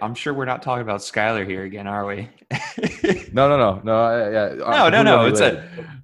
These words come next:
Speaker 1: a, a very anonymous person was asking that question, so,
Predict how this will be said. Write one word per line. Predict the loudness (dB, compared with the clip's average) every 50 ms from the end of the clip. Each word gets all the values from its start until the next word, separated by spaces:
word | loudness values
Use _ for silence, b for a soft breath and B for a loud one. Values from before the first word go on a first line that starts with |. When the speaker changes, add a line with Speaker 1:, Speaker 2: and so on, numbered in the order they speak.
| _ _ -2
Speaker 1:
a, | 2 4 4 4 4 2 -2
a | -4
very | 0 2 2 4 4 2 0 -2 -4 -6 -8 -8 -4 -4
anonymous | -2 0 2 2 2 2 2 0 0 0 0 -2 -2 -4 -8 -8 -10 _ -10
person | -8 -8 -8 -8 -8 -10
was | -10 -6 -4
asking | -4 -4 -4 -6 -8 -8 -6
that | -6 -6 -8
question, | -6 -8 -8 -8 -8 -10 -16 -16 -16 -16
so, | -16 -14 -12 -12 -12 -14 -16